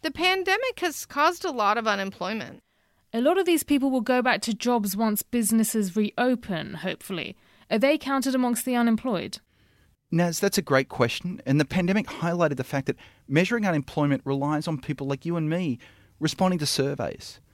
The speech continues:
Speaker 3: The goal is to count all those people experiencing what is hopefully temporary job loss as being unemployed,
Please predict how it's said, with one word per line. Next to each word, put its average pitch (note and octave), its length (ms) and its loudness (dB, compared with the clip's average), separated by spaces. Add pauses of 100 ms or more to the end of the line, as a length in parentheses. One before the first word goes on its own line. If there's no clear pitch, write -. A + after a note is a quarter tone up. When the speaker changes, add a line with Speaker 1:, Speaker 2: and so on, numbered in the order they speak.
(340)
Speaker 3:
The D#3 60 2
goal G3 360 4
is - 100 0
to C#3+ 80 -6
count D3+ 260 2
all F#3 200 2
those G#3+ 200 2
people C3+ 260 -2
experiencing C3+ 680 -2
what A2+ 100 0
is A2 60 -4
hopefully C3 380 -4
temporary F#3 520 -2
job F#2+ 260 -2
loss G#2+ 220 0 (120)
as C3+ 160 0 (180)
being E3+ 180 2
unemployed, C#3+ 680 2